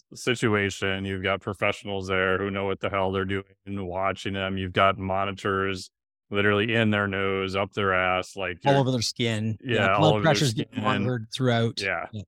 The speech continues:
Speaker 1: It's not just some bro who gets in his cold tub for way too long
Speaker 2: No.
Speaker 1: by himself.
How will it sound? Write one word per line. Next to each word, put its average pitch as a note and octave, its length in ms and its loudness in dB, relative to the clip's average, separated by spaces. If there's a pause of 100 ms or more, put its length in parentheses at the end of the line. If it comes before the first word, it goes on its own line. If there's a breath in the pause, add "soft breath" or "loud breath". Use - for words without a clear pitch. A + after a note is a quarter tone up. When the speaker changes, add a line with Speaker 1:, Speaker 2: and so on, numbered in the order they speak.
Speaker 1:
It's A#2 160 -2
not B2 160 4
just A2 240 -2
some G2+ 460 -2
bro G2+ 420 4
who G#2 100 2
gets F#2+ 240 -2
in F#2+ 120 -4
his F#2 200 -4
cold G2 320 -4
tub F2+ 300 -2
for F#2+ 180 -4
way F2+ 160 0
too F2+ 180 -8
long E2+ 340 -6 (460)
Speaker 2:
No. F#3 140 8
Speaker 1:
by G#3 140 8
himself. C#3+ 580 2